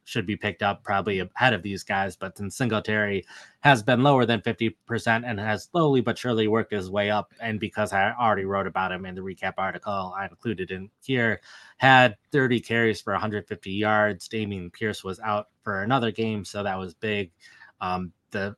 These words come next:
Texans had forty-nine snaps in normal early down situations, which that is a huge number for that sw-, should,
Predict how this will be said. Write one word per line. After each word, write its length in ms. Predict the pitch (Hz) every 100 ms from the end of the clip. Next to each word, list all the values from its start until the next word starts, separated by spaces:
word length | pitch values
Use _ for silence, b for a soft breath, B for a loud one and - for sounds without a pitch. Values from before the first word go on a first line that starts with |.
| _
Texans 480 | - 113 - 110 101
had 200 | 104 98
forty-nine 800 | _ - 120 113 104 101 107 101
snaps 480 | - 107 101 104 -
in 280 | 101 98
normal 440 | 98 104 104 98 104
early 320 | 107 107 101
down 280 | 95 98 101
situations, 760 | 110 113 107 107 101 107 98 95
which 280 | 87 - - _ _ _ _ _ _ _ 104
that 220 | 113 117
is 200 | 113 95
a 120 | 90
huge 400 | - 117 107 -
number 480 | 107 104 107 107 -
for 220 | 87 92
that 220 | 95 101 -
sw-, 460 | - - - 147 _
should, 240 | - 131